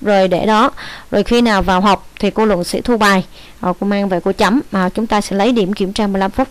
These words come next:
Các em lưu ý cho cô nha. À, bài tập số ba trang số bốn mươi sáu của bài số mười sáu sẽ kiểm tra mười lăm phút. Rồi. Rồi giờ mời các em chúng ta tiếp tục ha, chúng ta sẽ đi đến phần hướng dẫn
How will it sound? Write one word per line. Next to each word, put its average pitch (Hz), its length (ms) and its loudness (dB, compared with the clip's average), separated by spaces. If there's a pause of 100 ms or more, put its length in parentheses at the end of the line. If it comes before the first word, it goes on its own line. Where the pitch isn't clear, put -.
Các 214 80 -4
em 214 100 2
lưu 190 140 2
ý 226 100 2
cho 269 100 0
cô 196 200 -2
nha. 208 200 0 (640)
À, 202 160 2
bài 208 220 2
tập 190 240 0
số 254 140 2
ba 233 220 4
trang 214 220 0
số 240 160 -2
bốn 247 240 0
mươi 277 80 2
sáu 247 300 2
của - 300 0
bài 214 220 0
số 233 140 -2
mười 247 160 2
sáu 233 360 0
sẽ 190 160 -4
kiểm 202 260 -4
tra 208 300 0 (160)
mười 180 160 -2
lăm 196 140 0
phút. 262 260 0 (840)
Rồi. 208 300 2 (1500)
Rồi 208 180 4
giờ 214 100 4
mời 202 180 2
các 262 100 0
em 226 320 2
chúng 254 160 -4
ta 226 140 2
tiếp 277 220 -2
tục 220 200 2 (260)
ha, 214 240 2 (120)
chúng 220 120 -6
ta 214 220 0
sẽ 185 300 -4
đi 220 140 2
đến 220 180 0
phần 196 280 0
hướng 202 240 0
dẫn 208 340 0